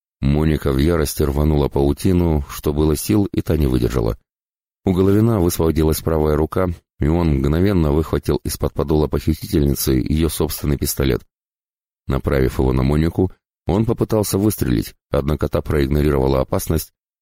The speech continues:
и за руку втащила его в кабину. Створки закрылись, и лифт поехал вниз. «А ты молодец», — хрипло обронила она, забирая пистолет и возвращая его под юбку. «Только это оружие с личной активацией,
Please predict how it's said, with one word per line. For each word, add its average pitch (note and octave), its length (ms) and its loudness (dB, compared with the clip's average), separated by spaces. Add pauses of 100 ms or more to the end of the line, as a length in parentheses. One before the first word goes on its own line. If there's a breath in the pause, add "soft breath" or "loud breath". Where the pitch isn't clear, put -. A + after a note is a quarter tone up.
(160)
и C3+ 80 4
за G2 180 2
руку A2 220 0
втащила E2 460 0
его C#2+ 180 2
в - 80 -6
кабину. A#1 380 -2 (600)
Створки C#2 340 0
закрылись, E2 600 0 (220)
и D#2 80 2
лифт D#2+ 300 0
поехал C2 400 0
вниз. B1+ 300 -2 (560)
«А C#2+ 160 -4
ты D#2+ 160 -2
молодец», — E2+ 540 0 (540)
хрипло D2 400 -2
обронила C#2 440 0
она, F2 280 0
забирая D2 500 0
пистолет E2 500 -2
и D#2 40 0
возвращая C#2+ 560 0
его C2+ 240 0
под C2+ 160 -2
юбку. B1+ 380 -2 (640)
«Только G2 320 2
это G#2 280 0
оружие F#2 500 2
с - 100 -6
личной F2+ 360 0
активацией, D#2 720 -2